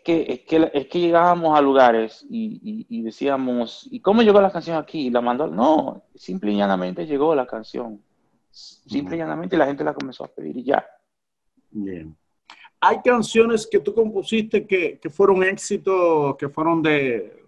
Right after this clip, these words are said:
Speaker 2: que sonaron tan, con tanta fuerza como las otras?
Speaker 1: No.
Speaker 2: No.
Speaker 1: Ne-, no.
Speaker 2: Entonces, las que sonaron de ustedes eran adaptaciones.
Speaker 1: Eh, bueno, habían canciones originales.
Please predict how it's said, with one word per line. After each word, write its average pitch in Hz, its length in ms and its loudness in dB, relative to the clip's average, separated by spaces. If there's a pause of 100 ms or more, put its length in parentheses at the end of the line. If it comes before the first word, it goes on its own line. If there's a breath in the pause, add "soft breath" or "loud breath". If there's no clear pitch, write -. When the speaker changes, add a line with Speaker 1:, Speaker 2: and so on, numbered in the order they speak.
Speaker 2:
que 135 80 -10
sonaron 160 440 2
tan, 165 200 0
con 143 120 4
tanta 156 240 4
fuerza 156 300 0
como 160 180 0
las 151 220 -2
otras? 80 300 -14 (480)
Speaker 1:
No. 151 520 4 (400)
Speaker 2:
No. 135 200 4
Speaker 1:
Ne-, 135 460 0 (100)
no. 123 240 -4 (1080 soft breath)
Speaker 2:
Entonces, 156 540 0
las 147 260 4
que 156 140 4
sonaron 156 500 8
de 196 80 8
ustedes 185 320 6 (220)
eran 156 260 2
adaptaciones. 98 920 -2 (1160 soft breath)
Speaker 1:
Eh, 127 140 6
bueno, 143 240 8
habían 123 220 8
canciones 135 340 -6
originales. 123 840 0